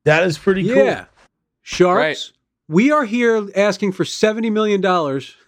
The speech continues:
Speaker 2: <laughs> for sewer dog. <laughs>
Speaker 3: It's, uh, left and right, though.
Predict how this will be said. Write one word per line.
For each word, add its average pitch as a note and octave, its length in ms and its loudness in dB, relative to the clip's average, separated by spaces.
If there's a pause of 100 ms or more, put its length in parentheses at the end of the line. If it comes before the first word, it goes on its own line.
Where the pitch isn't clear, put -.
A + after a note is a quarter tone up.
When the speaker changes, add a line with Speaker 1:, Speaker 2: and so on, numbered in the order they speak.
Speaker 2:
<laughs> C3+ 120 -2 (2250)
for F#3 180 4
sewer C#4+ 720 0
dog. C3 400 0 (320)
<laughs> C3+ 80 -12 (920)
Speaker 3:
It's, D#3+ 240 -2
uh, C3+ 300 2
left C#3 300 -2
and C3 160 -4
right, D#3 320 0
though. F#2+ 400 -6